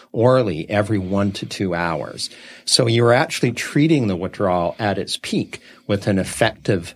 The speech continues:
agent. So the withdrawal is gonna resolve much faster because you're giving a higher dose of benzos. When the symptoms have resolved, you stop treatment so that you're not over-sedating the patient, you're not prolonging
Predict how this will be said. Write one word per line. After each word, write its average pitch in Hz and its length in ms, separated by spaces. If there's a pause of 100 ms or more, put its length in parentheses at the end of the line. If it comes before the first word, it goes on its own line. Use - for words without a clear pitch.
agent. 104 480
So 104 200
the 101 120
withdrawal 117 540
is 107 100
gonna 101 240
resolve 95 640
much 98 300
faster 87 460
because 104 420
you're 98 100
giving 98 320
a 85 60
higher 95 320
dose 90 300
of 80 120
benzos. 85 640 (460)
When 139 500
the 110 360
symptoms 117 680
have 95 440
resolved, 98 640 (240)
you 101 120
stop - 640
treatment - 580 (300)
so 98 280
that 98 220
you're 101 160
not 104 480
over-sedating 98 920
the 87 100
patient, 92 480
you're 95 100
not 95 280
prolonging 95 880